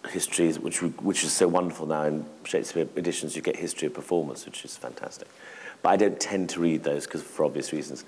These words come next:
But I did, I did know that there were sort of rather homoerotic, socio-, um, uh, homosocial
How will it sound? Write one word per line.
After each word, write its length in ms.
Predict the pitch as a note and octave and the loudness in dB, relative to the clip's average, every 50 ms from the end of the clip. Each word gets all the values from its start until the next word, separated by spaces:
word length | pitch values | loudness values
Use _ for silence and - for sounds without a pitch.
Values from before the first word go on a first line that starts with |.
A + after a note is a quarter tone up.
| - - - - - - - - | -16 -14 -14 -14 -14 -12 2 6
But 80 | A2 | 8
I 120 | G#2+ A2 A2 | 8 8 8
did, 260 | G2 B2 B2+ B2 - - | 6 6 4 4 2 0
I 100 | G2+ G#2+ | 0 0
did 220 | F#2+ - A2+ A2+ | 0 0 2 4
know 180 | A2+ G#2+ G2+ G2 | 6 8 8 6
that 80 | - | 6
there 100 | - F2+ | 2 0
were 80 | F2+ F2 | 0 -2
sort 200 | E2 - - D#2 | -2 -4 -8 -8
of 100 | D#2 E2 | -4 0
rather 220 | F2 F#2 F2+ E2+ | 2 2 4 4
homoerotic, 800 | E2+ - - F#2 F2 F2 E2+ D#2+ D#2 D#2+ D#2 D#2 - - C#2+ - | 2 4 6 6 8 8 8 8 8 8 6 6 4 2 2 2
socio-, 440 | - - F#2 F2 D#2+ - - - C#2+ C#2 | 4 6 6 6 6 4 2 2 4 4
um, 280 | D#2+ E2 D2+ D#2 C#2 A1 - - | 4 4 4 2 -2 -4 -6 -6
uh, 960 | A#1+ G1+ G1+ G1+ G#1 G#1+ A1+ A#1 B1 A#1+ A#1+ B1+ C2 B1+ A1 G1+ G1+ G1+ G#1 | -6 -4 -4 -4 -4 -2 -2 -2 0 0 2 2 2 2 0 -2 -4 -4 2
homosocial 800 | - G2 F#2 D#2+ D#2 - - E2+ E2 D#2 - - D#2 D2+ D2+ | 4 4 6 6 6 6 6 6 6 6 6 4 4 4 4